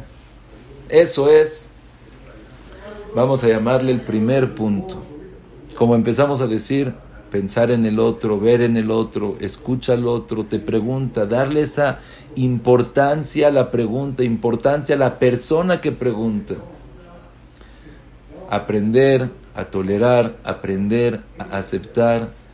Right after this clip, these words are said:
aprender a valorar, aunque sea lo que sea, pase lo que pase. Ese es el primer punto. Segundo punto, y aquí lo mencionaron y me gustaría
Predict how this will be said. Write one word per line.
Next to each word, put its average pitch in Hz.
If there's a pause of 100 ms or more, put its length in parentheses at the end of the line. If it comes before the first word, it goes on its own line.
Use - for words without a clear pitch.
(240)
aprender 104
a 110
valorar, 107
aunque 107
sea 135
lo 101
que 98
sea, 117
pase 117
lo 101
que 95
pase. - (880)
Ese 143
es 131
el 120
primer 110
punto. 85 (1120)
Segundo 175
punto, 147 (840)
y 104
aquí 107
lo 131
mencionaron 117
y 110
me 104
gustaría 113